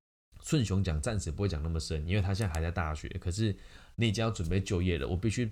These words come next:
得把更多这个现场的状况分享给你听哦。然后你要记住一件事，既然你做的事情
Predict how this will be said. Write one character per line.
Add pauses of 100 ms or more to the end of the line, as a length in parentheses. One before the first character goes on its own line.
得
把
更
多
这
个
现
场
的
状
况
分
享 (560)
给
你
听
哦。 (360)
然
后
你
要
记
住
一
件
事，
既
然
你
做
的
事
情